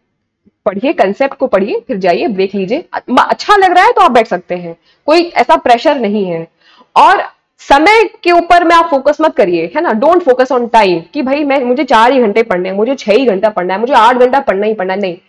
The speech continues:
आपको concept के हिसाब से पढ़ना है। जैसे दस, आपने सब, suppose करो कि आपने आज दो एमसी, दो पूरा पेपर solve किया।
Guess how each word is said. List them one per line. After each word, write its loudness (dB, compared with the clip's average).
आपको 2
concept 2
के -6
हिसाब -2
से -6
पढ़ना -4
है। -4
जैसे -2
दस, 0
आपने 2
सब, 0
suppose -2
करो 0
कि -2
आपने 0
आज -2
दो 4
एमसी, 0
दो 0
पूरा 2
पेपर -2
solve 2
किया। -2